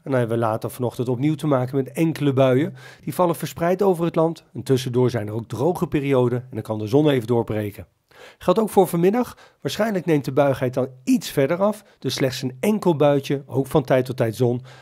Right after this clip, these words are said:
en, eh, temperaturen van achttien tot twintig graden. Vanavond verwacht ik vanuit het westen weer wat meer buien, met opnieuw een kleine kans op onweer in het noorden. Er waait vandaag een stevige wind, boven land drie tot vier boven voor,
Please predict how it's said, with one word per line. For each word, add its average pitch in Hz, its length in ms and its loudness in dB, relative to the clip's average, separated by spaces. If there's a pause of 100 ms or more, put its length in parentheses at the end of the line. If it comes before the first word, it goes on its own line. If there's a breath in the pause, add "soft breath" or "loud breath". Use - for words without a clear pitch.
(140 loud breath)
en, 110 180 -6
eh, 104 60 -8
temperaturen 127 680 -4
van 120 200 -2
achttien - 300 -6
tot - 160 -10
twintig 151 320 0
graden. 127 400 -2 (640 loud breath)
Vanavond 127 480 -4
verwacht 190 280 2
ik 190 100 -2
vanuit 170 280 0
het 156 100 -8
westen 165 280 -2
weer 160 120 -2
wat 147 140 -2
meer 160 360 4
buien, 139 360 0 (280 loud breath)
met 151 160 0
opnieuw 196 300 0
een 143 120 2
kleine 170 420 0
kans 147 260 0
op 127 120 -2
onweer 135 400 2
in 120 100 -2
het 113 140 -4
noorden. 127 480 4 (180)
Er - 80 -16
waait 110 200 -6
vandaag 104 400 -10
een - 80 -8
stevige 147 500 -2
wind, 175 340 -2
boven 131 320 0
land 175 240 2
drie 110 200 -4
tot - 160 -18
vier 214 220 0
boven 175 200 2
voor, 156 260 0